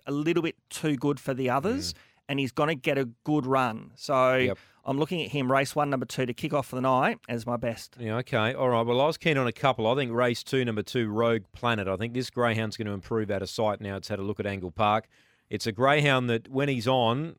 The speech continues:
Speaker 2: he's on, this dog. He's an explosive type over the last sectionals. He's strong late. Um, he needed the look the other day at Angle Park. He, he had a look.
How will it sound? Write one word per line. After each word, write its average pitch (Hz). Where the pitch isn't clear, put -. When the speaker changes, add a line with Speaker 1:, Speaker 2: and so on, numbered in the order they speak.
Speaker 2:
he's 117
on, 113
this 101
dog. 107
He's 110
an 107
explosive 120
type 110
over 104
the 101
last 104
sectionals. 127
He's 117
strong 143
late. 127
Um, 110
he 123
needed 143
the 135
look 143
the 131
other 110
day 104
at 98
Angle 104
Park. 113
He, 101
he 123
had 147
a 165
look. 160